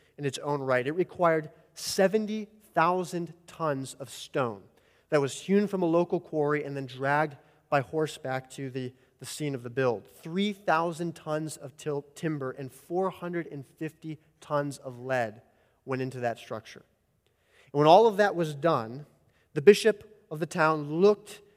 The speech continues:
at his cathedral and he decided that it was missing something, that it needed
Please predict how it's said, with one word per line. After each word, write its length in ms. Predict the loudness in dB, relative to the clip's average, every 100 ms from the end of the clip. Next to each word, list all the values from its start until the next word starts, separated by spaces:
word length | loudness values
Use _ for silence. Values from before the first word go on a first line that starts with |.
| -6
at 80 | 0
his 180 | 0 0
cathedral 720 | -6 -2 -4 -4 -6 -6 -8 _ _ _ -10
and 80 | -8
he 160 | -6
decided 520 | -6 -2 2 2 0 -4
that 100 | -4
it 80 |
was 160 | -6 -4
missing 340 | -4 -4 -6
something, 400 | -8 -10 -10 -10
that 140 | -6 -4
it 100 | -4
needed 340 | -4 -2 -2